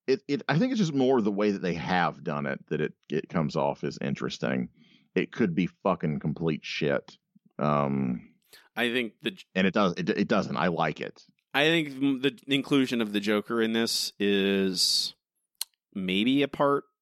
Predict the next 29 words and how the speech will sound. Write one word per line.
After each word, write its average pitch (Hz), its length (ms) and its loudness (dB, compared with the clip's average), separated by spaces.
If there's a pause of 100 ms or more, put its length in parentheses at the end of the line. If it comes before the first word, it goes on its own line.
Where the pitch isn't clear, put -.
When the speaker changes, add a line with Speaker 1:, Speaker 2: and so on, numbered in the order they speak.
(280)
Speaker 2:
of 127 500 0
Speaker 1:
Mm-hmm. 131 300 2
Speaker 2:
why 120 800 4
I'm 110 1000 0
mixed - 500 -2
on 120 180 2
it. - 80 -2
It's 139 120 0
not, 185 300 4
I 175 60 2
don't 208 200 2
hate 165 280 6
it 110 220 0 (180)
'cause 127 180 -2
it 120 80 -8
does 147 220 2
do 139 140 2
a - 20 2
lot 117 180 4
of 104 140 -2
good 110 200 0
things. - 480 -6
I, 113 80 -2
and 110 180 0
I 107 80 2
agree 107 340 2
with, 107 80 2
Speaker 1:
Yes. 80 80 2
Speaker 2:
like, - 160 0